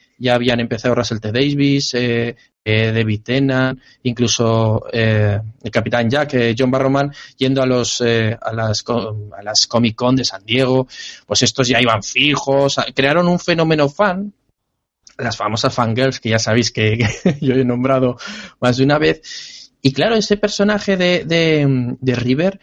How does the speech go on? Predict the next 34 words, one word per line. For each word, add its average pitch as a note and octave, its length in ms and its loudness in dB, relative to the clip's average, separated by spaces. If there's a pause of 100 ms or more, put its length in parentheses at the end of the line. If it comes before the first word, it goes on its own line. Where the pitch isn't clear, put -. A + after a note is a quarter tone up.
(200)
pues - 260 -2 (480)
cobraba E3+ 360 0
mucho G#3 280 2
más F3+ 160 0
protagonismo, D#3+ 920 -2
mucho G3 300 0
más F#3 220 0
peso, G3+ 460 -2
aunque C#3 260 0
nos C3+ 160 0
los C#3+ 340 0
iba, F3 260 -2
nos C#3 240 0
lo C3+ 100 4
iban F#3+ 280 2
colocando F3 600 0
en D3 300 -2
capítulos F3+ 920 -2 (320)
muy A#3+ 160 0
tos - 440 -2
y C3+ 140 2
muy D3+ 180 2
especiales. - 720 -8
Pero C3+ 160 2
es F3+ 80 -2
que A#2+ 280 -2 (100)
el G#2+ 220 -8
comienzo B2+ 500 -2
de F3 80 0
la F3 100 -2
sexta F3 300 -4
temporada D#3 840 0
ya C#3 220 0
fue D#3 380 0